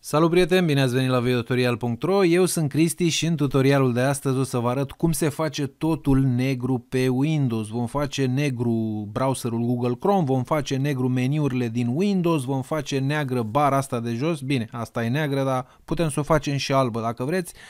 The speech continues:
Uh, vom face și aplicații și unele pagini din Chrome. Haideți să începem, pentru că chestia asta cu culoarea mai închisă la ferestră este folositoare atunci când folosim P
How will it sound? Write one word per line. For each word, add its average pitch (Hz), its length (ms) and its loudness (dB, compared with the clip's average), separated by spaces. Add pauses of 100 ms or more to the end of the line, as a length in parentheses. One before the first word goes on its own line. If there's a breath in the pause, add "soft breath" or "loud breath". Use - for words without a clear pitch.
(260 loud breath)
Uh, 143 100 -6 (240)
vom 165 280 0
face 196 300 0
și 185 180 0
aplicații 175 600 0
și 156 140 -2
unele 165 300 2
pagini 190 600 0
din 180 200 0
Chrome. 175 340 2 (280 loud breath)
Haideți 202 300 -2
să - 80 0
începem, 160 560 2
pentru 139 380 0
că 131 340 -2 (220 loud breath)
chestia 170 320 -2
asta 160 280 0
cu 143 280 -2
culoarea 147 420 2
mai 151 280 0
închisă 143 500 -2
la 131 160 2
ferestră 165 420 -2
este 175 200 0
folositoare 151 580 -2
atunci 151 260 -4
când 143 160 -4
folosim 135 400 0
P 135 40 -10